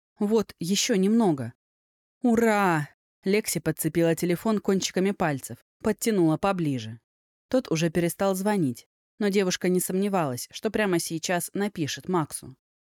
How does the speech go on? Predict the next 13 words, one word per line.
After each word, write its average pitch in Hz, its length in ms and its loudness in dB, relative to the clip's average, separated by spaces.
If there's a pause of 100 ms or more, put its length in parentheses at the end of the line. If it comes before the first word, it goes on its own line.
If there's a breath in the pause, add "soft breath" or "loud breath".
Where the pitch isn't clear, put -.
Или 226 180 2
перезвонит 156 560 0
сама. 147 480 -2 (580)
Лекси 190 360 -2
мигом 160 340 2
выудила 156 400 0
телефон, 202 640 -4
выпрямилась 185 760 0 (360)
и 302 100 0
приложилась 170 640 2
о 160 80 -2
край 165 240 0
стола. 147 460 -2